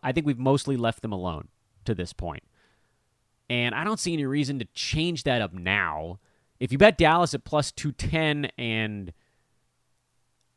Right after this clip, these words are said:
I mean, that's not an, not a horrible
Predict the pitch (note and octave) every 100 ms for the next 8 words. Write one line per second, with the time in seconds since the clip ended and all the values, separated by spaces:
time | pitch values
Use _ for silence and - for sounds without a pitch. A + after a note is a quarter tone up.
0 | _ _ _ _ _ B2+ C3 C3+ D3 -
1 | - _ _ - A#2+ B2 D3+ D#3 B2 -
2 | B2 B2+ E3+ A#2+ F#2 - C#3+ G3+ A#3+ A3
3 | A3+ C4 C4+